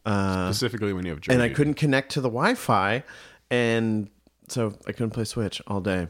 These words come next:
Speaker 1: So I had to read books. <laughs>
Speaker 2: When I had jury duty, they made us watch a movie, a short movie about how important jury duty is.
Speaker 1: You know what? We're totally, we're blowing our jury duty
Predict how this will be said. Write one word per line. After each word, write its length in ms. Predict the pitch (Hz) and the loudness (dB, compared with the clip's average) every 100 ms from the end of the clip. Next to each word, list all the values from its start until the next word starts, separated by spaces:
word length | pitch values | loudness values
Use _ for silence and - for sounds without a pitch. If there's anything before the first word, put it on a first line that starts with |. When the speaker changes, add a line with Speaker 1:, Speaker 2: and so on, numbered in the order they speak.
| - | -6
Speaker 1:
So 160 | - 104 | -2 0
I 60 | |
had 140 | 98 113 | 0 0
to 40 | |
read 480 | 101 110 110 82 - | 2 2 2 -2 4
books. 680 | 131 117 104 - - - - - _ _ _ - _ _ | 6 6 2 0 2 2 0 -6 _ _ _ -20 _ _
<laughs> 60 | - - - - - - - - - | -2 -2 -2 -8 -14 -6 -2 -2 -2
Speaker 2:
When 100 | 131 | 0
I 80 | 131 | 4
had 100 | 139 | 4
jury 200 | 123 123 | 4 2
duty, 180 | 110 113 | 2 0
they 140 | 104 | 0
made 180 | 101 104 | -2 -2
us 180 | 101 - | -4 -2
watch 220 | 98 95 | -4 -2
a 100 | 92 | -4
movie, 540 | 82 90 98 104 90 82 | -4 -2 -2 -2 -4 -6
a 120 | 80 | -8
short 260 | - 95 90 | -6 -4 -4
movie 240 | 98 90 | -4 -4
about 260 | 85 82 82 | -6 -8 -8
how 140 | 95 | -8
important 380 | 90 98 78 78 | -8 -8 -10 -10
jury 280 | 78 90 78 | -10 -10 -10
duty 260 | 69 - | -12 -14
is. 300 | - - - - - - | -14 -10 -10 -10 -12 2
Speaker 1:
You 100 | 143 | 4
know 60 | |
what? 140 | 147 127 | 6 6
We're 160 | 139 | 2
totally, 440 | 139 - 151 160 135 | 2 0 2 4 2
we're 100 | 117 | 0
blowing 440 | 110 120 143 156 | 2 4 6 4
our 120 | 127 | 2
jury 320 | 110 110 123 | 4 4 4
duty 460 | 113 113 110 107 101 | 4 2 4 2 0